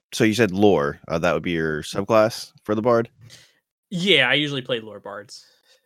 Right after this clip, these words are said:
Speaker 2: Um, unless I'm particularly building a very, uh, set, like, character. Um, if I'm just going for a general, like,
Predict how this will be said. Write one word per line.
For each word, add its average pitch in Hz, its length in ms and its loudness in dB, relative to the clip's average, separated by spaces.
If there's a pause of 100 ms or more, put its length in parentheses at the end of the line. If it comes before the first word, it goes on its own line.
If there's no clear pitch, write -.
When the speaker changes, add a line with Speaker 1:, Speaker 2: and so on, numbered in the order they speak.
(360)
Speaker 2:
Um, 107 320 -8
unless 143 280 0
I'm 156 120 -2
particularly 143 420 -4
building 117 300 0
a 107 100 -8 (160)
very, 110 500 -4
uh, - 60 -20 (120)
set, 131 380 -4 (240)
like, 113 380 -16
character. 190 600 -4 (580)
Um, 107 240 -10
if - 100 -16
I'm 143 100 -4
just 147 180 -6
going 135 260 -2
for 120 220 -6
a 110 40 -6
general, 117 460 -6
like, 110 360 -12